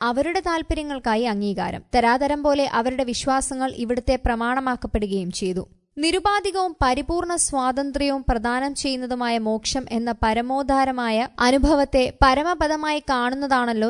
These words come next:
സനാതനധർമ്മം. ആർഷഭാരത സംസ്കൃതി ലോകത്തിന് സമ്മാനിച്ച പരമധന്യതയാണിത്. ഇതിലും വിശിഷ്ടമായ ഒരു ആദർശത്തെപ്പറ്റി അതിനു മുൻപോ ശേഷമോ ഉള്ള ചരിത്രത്തിലെങ്ങും പ്രതിപാദിച്ചു കാണുന്നില്ല.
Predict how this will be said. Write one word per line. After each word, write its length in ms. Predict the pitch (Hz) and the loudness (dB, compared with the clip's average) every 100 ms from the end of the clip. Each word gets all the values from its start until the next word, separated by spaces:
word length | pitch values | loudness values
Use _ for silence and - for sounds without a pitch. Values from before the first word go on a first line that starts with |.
| 269 | -2
സനാതനധർമ്മം. 920 | - 262 262 262 254 220 190 185 185 - 226 | 0 2 4 2 2 0 -2 -4 -6 -4 2
ആർഷഭാരത 760 | 254 269 - 262 277 269 269 | 2 2 2 2 4 2 0
സംസ്കൃതി 600 | 269 254 240 - 262 269 | -4 -6 -6 -4 -2 0
ലോകത്തിന് 460 | 254 247 240 254 247 | 2 2 2 -2 -4
സമ്മാനിച്ച 580 | 247 233 233 233 226 269 262 | -2 -2 -2 -2 -2 -4 2
പരമധന്യതയാണിത്. 1200 | 277 262 285 320 254 262 240 269 247 190 185 180 - - | 4 4 0 -2 0 0 0 0 0 -2 -4 -8 -8 -2
ഇതിലും 360 | 294 370 453 | 2 4 2
വിശിഷ്ടമായ 680 | 415 - 370 381 359 330 311 - | 0 -2 0 0 2 2 2 4
ഒരു 160 | 269 285 | 4 4
ആദർശത്തെപ്പറ്റി 920 | 254 262 269 277 277 262 254 254 240 | 2 -2 -4 -2 -2 0 -2 -4 -4
അതിനു 280 | 220 220 269 | -2 -2 -4
മുൻപോ 400 | 277 247 262 294 | -6 -6 -2 -2
ശേഷമോ 520 | - 247 240 311 294 285 | 0 0 0 -2 -6 -4
ഉള്ള 140 | 262 | -2
ചരിത്രത്തിലെങ്ങും 800 | - 233 226 247 247 247 220 214 - - | 0 -2 -2 -4 -2 -2 0 -2 -2 0
പ്രതിപാദിച്ചു 580 | 233 233 254 247 - | 0 2 2 2 0
കാണുന്നില്ല. 480 | 196 185 185 185 175 | -2 -2 -4 -4 -6